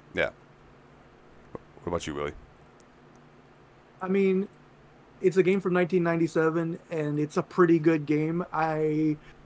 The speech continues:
Speaker 2: can't go ahead and full-throatedly recommend everyone check it out right now, but, um, 'cause it does have its weaknesses. But, man, it was pretty fun, and it was worth revisiting Hercules movie along the way. Because, I mean, I say revisiting. For most people, it'll be revisiting. For me, it was the first time, and,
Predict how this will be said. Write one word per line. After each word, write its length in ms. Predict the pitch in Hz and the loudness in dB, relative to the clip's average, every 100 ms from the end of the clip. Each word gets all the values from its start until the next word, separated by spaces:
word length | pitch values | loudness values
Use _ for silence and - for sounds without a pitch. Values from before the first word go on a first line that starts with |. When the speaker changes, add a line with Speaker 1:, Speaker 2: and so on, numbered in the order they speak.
| - | -4
Speaker 2:
can't 280 | 185 196 | -2 -2
go 180 | 180 180 | 0 2
ahead 160 | 170 170 | 2 2
and 100 | 151 | 0
full-throatedly 640 | 180 170 151 147 156 156 | 0 0 0 -2 -2 -2
recommend 400 | 143 147 151 147 | -2 -2 -2 0
everyone 340 | 147 147 147 147 | -2 -2 -6 -4
check 240 | 165 151 | -4 -2
it 60 | 156 | -2
out 200 | 156 147 | -2 -2
right 200 | 147 151 | -6 -6
now, 240 | 139 156 | -6 -4
but, 360 | 160 156 147 156 - | -4 -4 -4 -6 -4
um, 500 | 170 180 190 196 202 - | -2 -2 -2 -4 -8 -6
'cause 120 | 214 | -4
it 80 | 220 | -2
does 140 | 269 | -2
have 100 | 269 | -2
its 120 | 262 | -4
weaknesses. 400 | 254 190 160 190 | -6 -8 -8 -8
But, 200 | 190 240 | -2 -2
man, 460 | 202 262 262 226 240 - - - - | 0 -2 -2 -4 -8 -12 -20 -18 -8
it 60 | |
was 120 | 269 | -6
pretty 220 | - 294 285 | -2 -2 -2
fun, 400 | 226 233 240 233 | -2 -2 -2 -4
and 480 | 202 214 214 208 208 - - | -4 -4 -4 -6 -8 -14 -2
it 80 | 214 | 0
was 140 | 226 | 2
worth 260 | 185 226 214 | 2 0 0
revisiting 680 | 202 170 190 175 170 175 165 | -2 6 6 6 4 2 2
Hercules 520 | 156 160 185 156 147 | -2 0 0 0 0
movie 300 | 151 156 151 | 0 0 2
along 300 | 139 139 143 | 0 0 -2
the 60 | 135 | -2
way. 420 | 131 131 139 156 - - | -2 -2 -2 -4 -12 -12
Because, 260 | 175 180 156 | -4 -2 -2
I 60 | 190 | -2
mean, 140 | 165 147 | -4 -2
I 60 | 175 | -2
say 180 | 170 | -2
revisiting. 640 | 135 139 143 139 127 135 180 | -4 -2 -2 -4 -6 -8 -10
For 100 | 175 | 0
most 160 | 214 196 | 2 2
people, 200 | 165 151 | -2 -4
it'll 100 | 139 | -6
be 100 | 135 | -6
revisiting. 540 | 127 127 131 131 139 147 - - | -6 -6 -6 -8 -12 -14 -20 -12
For 80 | 240 | -2
me, 100 | 294 | 0
it 60 | |
was 80 | 277 | 0
the 60 | 247 | -4
first 240 | 262 277 | -6 -6
time, 300 | 294 247 147 | -4 -4 -4
and, 260 | 165 208 202 | -4 -2 -4